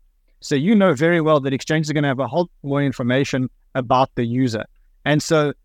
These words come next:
anybody who's working in the exchange, um, i-, anybody that is working a-,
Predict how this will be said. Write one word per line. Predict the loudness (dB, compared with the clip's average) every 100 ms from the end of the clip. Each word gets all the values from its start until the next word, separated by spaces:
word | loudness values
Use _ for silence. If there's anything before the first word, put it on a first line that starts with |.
| _ _
anybody | 0 4 4 2 0
who's | 0 -2
working | 0 -2 0 -2
in | 0
the | -2
exchange, | -2 -4 -4 -6 -10 _ _ _ -6
um, | -2 0 -2 -6 _ _ _ _ -20 _ -12 -8
i-, | -4
anybody | 2 4 6 4 4
that | 0 -2
is | -4
working | -2 0 -2 0 -4 -4 _ _
a-, | -10